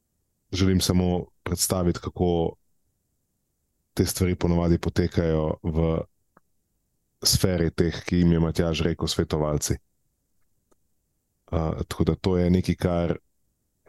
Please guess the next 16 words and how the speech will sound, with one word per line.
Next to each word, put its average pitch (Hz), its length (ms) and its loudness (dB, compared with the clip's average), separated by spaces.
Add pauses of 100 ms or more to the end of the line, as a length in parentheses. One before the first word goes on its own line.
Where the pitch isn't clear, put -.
(200)
bo, 110 280 0
glej, 92 600 0 (460)
lahko 110 300 2
govorimo 104 340 4
svoje 92 320 0
izkušnje 90 380 -2
v 85 60 0
tem 87 160 2
primeru, 85 380 2
tvoj 87 220 -2
podcast 85 560 -2
je, 85 80 0
jaz 87 180 -2
imam 80 140 0
pač, - 360 -6
ehm, 67 720 -4